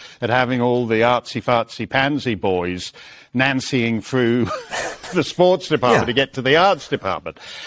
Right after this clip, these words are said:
Speaker 1: And, uh, so I would have been quite happy, in a sane world, I would have been, I would have been quite happy, uh, just, just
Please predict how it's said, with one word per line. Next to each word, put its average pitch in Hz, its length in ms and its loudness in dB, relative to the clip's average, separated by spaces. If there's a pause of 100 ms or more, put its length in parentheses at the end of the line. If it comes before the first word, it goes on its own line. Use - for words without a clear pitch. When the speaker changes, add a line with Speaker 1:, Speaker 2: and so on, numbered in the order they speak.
(180)
Speaker 1:
And, 190 340 2
uh, 190 480 -2
so 226 160 4
I 311 160 6
would 339 140 0
have 202 60 0
been 160 180 2
quite 233 340 2
happy, 190 440 0
in 175 180 -2
a 190 60 0
sane 269 500 4
world, 135 440 4
I 147 160 0
would 175 140 0
have 156 60 -4
been, 143 480 -2 (260)
I 135 220 -6
would 214 120 0
have 185 60 -4
been 151 120 -4
quite 208 280 0
happy, 147 680 0
uh, 120 540 2
just, 131 420 -6 (340)
just - 320 -4